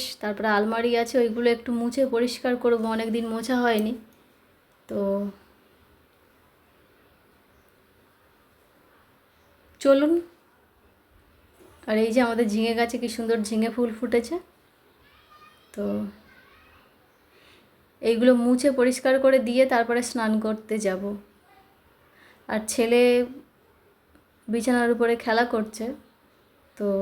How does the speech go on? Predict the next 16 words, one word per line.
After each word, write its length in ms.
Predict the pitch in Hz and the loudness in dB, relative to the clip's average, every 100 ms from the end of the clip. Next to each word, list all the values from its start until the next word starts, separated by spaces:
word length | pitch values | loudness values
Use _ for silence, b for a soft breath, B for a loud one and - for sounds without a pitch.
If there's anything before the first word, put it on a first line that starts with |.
| 196 202 202 - _ - - _ _ _ _ _ _ _ _ _ _ _ _ _ b b b b b - | -2 -4 -8 -16 _ -20 -20 _ _ _ _ _ _ _ _ _ _ _ _ _ b b b b b -4
ওকে 200 | 247 247 | 0 2
সকালবেলা 560 | 254 220 240 240 240 247 | 2 0 2 2 2 -2
খাইয়ে 400 | 247 233 233 233 | -2 0 2 2
দিয়েছি। 420 | 226 208 202 - 285 - _ _ _ _ _ _ _ _ _ _ _ _ _ _ _ _ _ _ _ _ _ _ _ _ _ _ _ _ _ _ _ _ _ _ _ _ _ _ _ _ _ _ | 2 0 -2 -6 -12 -14 _ _ _ _ _ _ _ _ _ _ _ _ _ _ _ _ _ _ _ _ _ _ _ _ _ _ _ _ _ _ _ _ _ _ _ _ _ _ _ _ _ _
হাজব্যান্ড 380 | 240 220 247 240 | -4 2 2 0
খেয়েও 260 | 233 254 247 247 | -2 4 4 4
অফিস 260 | 233 254 247 | 2 0 -2
চলে 200 | 254 247 | 0 2
গেছে। 280 | 240 233 285 294 294 _ _ _ _ _ _ _ _ _ _ _ _ _ _ _ _ _ _ _ _ _ _ _ _ _ _ _ _ _ _ _ _ B B _ | 2 0 -2 -4 -6 _ _ _ _ _ _ _ _ _ _ _ _ _ _ _ _ _ _ _ _ _ _ _ _ _ _ _ _ _ _ _ _ B B _
শাশুড়ি 400 | 214 240 226 247 | -6 -2 0 2
মা 120 | 240 240 | 2 2
বাড়িতে 340 | 220 214 226 | 2 2 2
নেই, 180 | 226 233 269 | 0 0 0
বাড়িতে 360 | 208 208 214 | 0 0 0
নেই 160 | 240 240 | -2 -2
বলতে, 300 | 240 240 247 | -2 -2 0